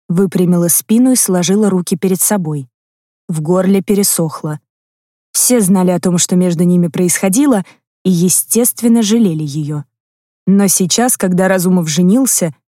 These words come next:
вероятно, будут увещевать ее смириться и отстать от него.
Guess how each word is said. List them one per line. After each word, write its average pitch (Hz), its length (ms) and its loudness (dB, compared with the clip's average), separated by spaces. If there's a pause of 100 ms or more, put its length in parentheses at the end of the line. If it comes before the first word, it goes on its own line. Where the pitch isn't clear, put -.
вероятно, 190 560 0
будут 185 380 0 (120)
увещевать 196 640 0
ее 190 140 0
смириться 247 680 0 (340)
и 202 80 2
отстать 196 520 -4
от 156 140 -8
него. 160 280 -2